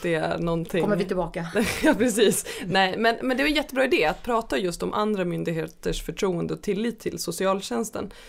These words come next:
Speaker 1: men att det också är så här en växelverkan, att det är en dialog. Att om socialtjänsten berättar så här, "Ni kan ringa till oss och bolla",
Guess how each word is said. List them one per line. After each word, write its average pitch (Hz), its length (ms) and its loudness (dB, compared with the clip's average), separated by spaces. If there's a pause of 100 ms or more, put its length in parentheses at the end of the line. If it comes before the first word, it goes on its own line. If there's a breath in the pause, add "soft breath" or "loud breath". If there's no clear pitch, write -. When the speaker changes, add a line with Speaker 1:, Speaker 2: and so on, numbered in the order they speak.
(160 loud breath)
Speaker 1:
men 185 180 0
att 185 120 -4
det 180 120 0
också - 260 -4
är 175 140 0
så - 120 -8
här - 40 -6
en 175 60 -6
växelverkan, 202 680 -2
att 170 100 -8
det 165 80 -4
är 160 40 0
en 160 80 -2
dialog. 202 760 -2 (400 loud breath)
Att 170 140 -4
om 165 80 -2
socialtjänsten 175 760 -2
berättar 190 440 -2
så - 100 -6
här, 170 80 -2
"Ni 190 60 0
kan 247 140 -4
ringa 208 180 0
till 180 120 -6
oss 170 120 -6
och 175 60 -4
bolla", 220 580 0